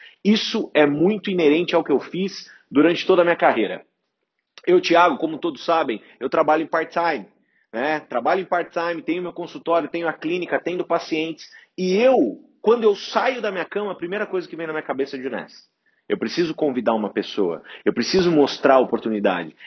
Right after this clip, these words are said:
eu preciso mostrar o produto, eu preciso falar da empresa, eu preciso despertar curiosidades. É isso que vem na minha cabeça.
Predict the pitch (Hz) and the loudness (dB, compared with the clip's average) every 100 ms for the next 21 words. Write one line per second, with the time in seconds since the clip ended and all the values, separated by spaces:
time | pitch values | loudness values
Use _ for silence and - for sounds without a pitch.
0 | - - 135 131 175 208 175 131 139 127 | 0 2 2 0 0 2 2 2 0 0
1 | 147 123 110 120 107 98 120 147 147 202 | 2 2 4 0 2 0 0 -2 -4 -2
2 | 190 175 - 139 135 117 113 - 110 98 | -2 0 4 6 6 4 -2 -2 -2 0
3 | 87 85 - _ - 156 - 170 - - | -4 -10 -14 _ 0 2 4 0 -2 -4
4 | 233 190 156 160 - 160 135 185 196 190 | -2 -2 -4 -6 0 0 4 4 4 2
5 | 180 160 139 120 110 - - 165 320 370 | -2 -2 -2 -2 -2 -4 -6 -2 -2 -4
6 | - 190 165 143 131 131 120 101 - - | -8 -8 -6 -4 -6 -4 -4 -6 -10 -20